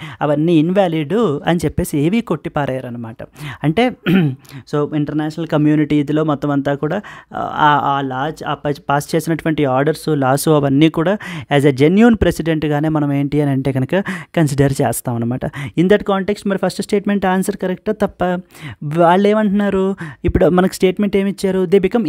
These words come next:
invalid" అంటున్నారు. మనకు ఆర్టికల్ నెంబర్ సెవెంటీ వన్లో మనం క్లియర్గా చదువుకున్నాం కదా క్లాజ్ టూ ప్రకారంగానే ఇన్వాలిడ్ అవ్వవు అని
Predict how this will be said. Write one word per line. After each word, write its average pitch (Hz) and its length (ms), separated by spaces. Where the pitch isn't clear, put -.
invalid" 180 520
అంటున్నారు. 143 440
మనకు 190 160
ఆర్టికల్ 202 320
నెంబర్ 208 220
సెవెంటీ 196 360
వన్లో 202 260
మనం 196 220
క్లియర్గా 190 460
చదువుకున్నాం 185 440
కదా 180 180
క్లాజ్ 170 360
టూ 180 100
ప్రకారంగానే 160 600
ఇన్వాలిడ్ 175 540
అవ్వవు 156 520
అని 180 100